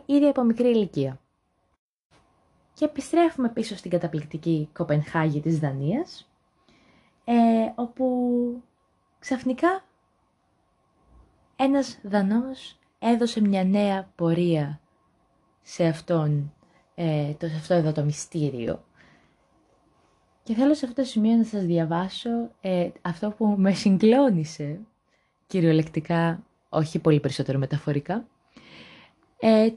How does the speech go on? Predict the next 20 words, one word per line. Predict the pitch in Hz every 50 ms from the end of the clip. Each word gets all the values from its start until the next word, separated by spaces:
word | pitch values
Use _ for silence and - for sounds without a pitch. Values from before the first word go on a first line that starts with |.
| _
το | - 233 226 220 220 220 220 220 _ _
ποίημα | - 269 269 269 262 240 214 190 180 175 165 175 175
το | 175 - 185
οποίο | 175 165 - 196 196 190
γράφτηκε | 180 165 185 185 190 190 180 - - - 160 151 - - 160 160 165 175 180 - _ _ _ _ _
για | - - 180 165 - 190 175 170 170 165 165 170 170 _
τον | _ - 180 180 170
Δανό | 160 170 165 165 170 170 175 175 175 180 175 - -
που | - 175 170
έλυσε | 165 165 165 165 165 165 160 160 - - 170 165 165 170 180 - _ _ _
το | - 170
μυστήριο | 165 165 156 - - - 170 165 156 165 165 165
της | 165 160 - -
ερωτικής | 165 156 151 147 - 151 - - 160 156 -
φωλιάς | - - 156 151 147 147 151 151 147
του | - -
χελιού. | 160 156 - 143 139 135 139 131 135 - _ _ _ _ _ _ _ _ _ _ _ _ _ _ _ _ -
Ετοιμαστείτε, | - 165 - 156 151 147 147 - - - 175 165 - 202 208 220 233 233 - _ _ _ _
ακολουθεί | - - 165 160 - 156 151 156 156 147 - - - 180 180 185 190 190 196 196 - _ _ _ - -
ποίηση. | 170 147 143 139 - - - - 139 143